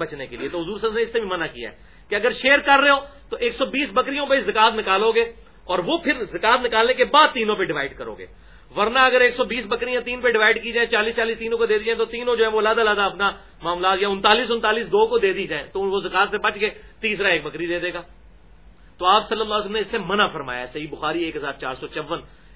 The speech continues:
اسی کے تحت میں وہ کہہ رہا ہوں، یہ کہتا ہے جو بچیاں نے نہ کر دیتا چھ چھ تولے، تو اس کی یہ دلیل بھی بن گئی کہ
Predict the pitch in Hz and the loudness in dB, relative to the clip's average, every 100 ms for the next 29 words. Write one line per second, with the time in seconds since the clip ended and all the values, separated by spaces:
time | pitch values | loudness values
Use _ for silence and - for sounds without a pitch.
0 | - 220 277 254 - 220 214 208 208 208 | -8 -4 -4 -4 4 4 4 -2 -2 -2
1 | 214 208 208 202 240 233 - 208 214 196 | 0 0 0 -2 -2 -2 0 0 0 0
2 | 185 185 165 160 160 165 156 160 151 143 | 0 0 -2 -4 -6 -6 -6 -6 -6 -8
3 | 123 - - - - - 175 175 202 214 | -10 -12 -20 -20 -20 -14 -10 -10 -6 -6
4 | 175 202 214 202 180 175 190 190 | -2 -2 -2 -4 -4 -2 -4 -2